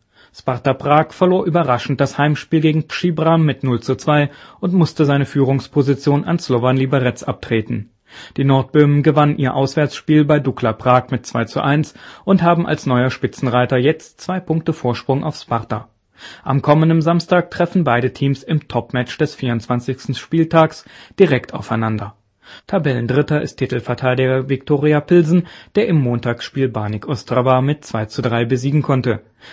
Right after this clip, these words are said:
Mit dem Sieg über den Tabellenvorletzten konnten die Pilsener den Rückstand auf Liberec und Sparta Prag bis auf sechs beziehungsweise vier Punkte verkürzen.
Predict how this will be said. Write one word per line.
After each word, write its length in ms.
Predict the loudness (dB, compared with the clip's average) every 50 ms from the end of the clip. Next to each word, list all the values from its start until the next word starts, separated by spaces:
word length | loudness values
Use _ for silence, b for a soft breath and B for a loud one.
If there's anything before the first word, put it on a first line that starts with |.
| B B
Mit 160 | -8 0 2
dem 120 | 2 2 2
Sieg 280 | 2 0 -2 -2 -2
über 180 | -2 0 0 0
den 160 | 0 -2 0
Tabellenvorletzten 1080 | 0 0 2 4 4 4 4 2 0 0 0 2 2 2 0 -2 -6 -2 0 0 0 B B B B
konnten 340 | 2 2 2 2 2 -2 -2
die 80 | -2 -2
Pilsener 460 | 0 0 0 0 0 -2 -4 -2 0
den 160 | 0 0 2
Rückstand 420 | 0 0 -2 -2 -2 -2 -2 -2
auf 140 | -4 -6 -4
Liberec 480 | -2 -2 0 0 0 0 0 -2 -2 -4
und 160 | -6 -6 -6
Sparta 380 | -6 -8 -10 -10 -6 -6 -6 -6
Prag 300 | -4 0 2 2 2 2 -2 B B B B B -4
bis 160 | -4 -4 -2
auf 160 | -4 -6 -2
sechs 320 | 0 0 0 0 0 -6 -8
beziehungsweise 720 | -8 -8 -6 -4 -4 -4 -4 -2 -2 -2 -2 -2 -2 -6
vier 220 | -6 -6 -6 -6
Punkte 360 | -6 -6 -6 -6 -6 -6 -8 -8
verkürzen. 680 | -6 -6 -6 -4 -2 -2 -2 -2 -4 -8 -8 -8 -8